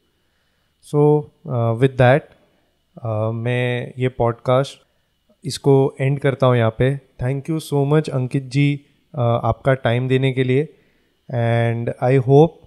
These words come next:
हम और भी आपको आगे बुलाएं, because बहुत कुछ है आपके साथ बात करने के लिए।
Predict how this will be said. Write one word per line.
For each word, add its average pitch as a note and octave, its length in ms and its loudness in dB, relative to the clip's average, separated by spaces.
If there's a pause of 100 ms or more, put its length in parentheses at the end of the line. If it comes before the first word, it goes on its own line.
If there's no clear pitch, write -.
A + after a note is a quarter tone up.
हम C#3+ 200 0 (100)
और B2+ 220 0
भी C#3+ 120 0
आपको C3+ 260 2
आगे C3 220 2
बुलाएं, B2+ 380 -2
because D3 260 0
बहुत B2+ 280 -2
कुछ E3 200 -2
है D3+ 60 2
आपके C3+ 220 -4
साथ C3 80 0
बात A#2 280 -2
करने A#2 220 -6
के A#2+ 140 -8
लिए। A#2+ 200 -6